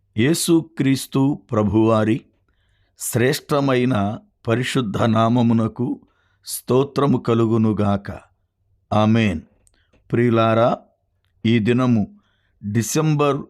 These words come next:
ఇరవై తొమ్మిది, ఆదివారపు ఉదయకాలము వేళ దేవుని వాక్యము వింటున్న మీ అందరికీ దైవజనునిగా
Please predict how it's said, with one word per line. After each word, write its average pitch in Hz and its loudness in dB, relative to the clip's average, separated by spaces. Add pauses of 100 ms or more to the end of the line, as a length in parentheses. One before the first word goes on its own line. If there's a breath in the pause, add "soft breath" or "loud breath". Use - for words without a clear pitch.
(260)
ఇరవై 107 2
తొమ్మిది, 113 0 (760)
ఆదివారపు 135 0 (120)
ఉదయకాలము 120 0
వేళ 107 -2 (760)
దేవుని 160 2
వాక్యము 131 -2
వింటున్న 107 -2 (320)
మీ 107 2 (100)
అందరికీ 120 0 (720)
దైవజనునిగా 131 0